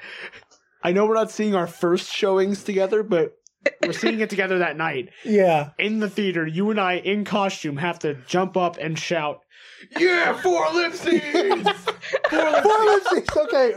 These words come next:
Speaker 2: four ellipses, fuck. Uh, but we realized in The Phantom Menace that there's four dots at the end of the crawl,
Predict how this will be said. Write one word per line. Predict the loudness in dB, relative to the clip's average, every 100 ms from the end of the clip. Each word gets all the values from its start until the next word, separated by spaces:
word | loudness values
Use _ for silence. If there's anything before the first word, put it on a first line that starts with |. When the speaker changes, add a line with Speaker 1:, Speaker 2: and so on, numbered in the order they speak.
| -2
Speaker 2:
four | 2 4
ellipses, | 4 2 0 -2 -2
fuck. | 2 2 2 -4 -16 -20 -18 -16 -18 -10
Uh, | 0 4 4
but | 2
we | 0
realized | 2 4 4 2
in | 2
The | 0
Phantom | 0 0 0
Menace | 0 0 0
that | 0
there's | 2 2 2 -2
four | -6 2 4 4 2 0 -4 _ _ _
dots | 2 2 2 0 -6 -4
at | -2
the | 2 2
end | 0
of | 0
the | -2
crawl, | 0 0 2 2 2 -2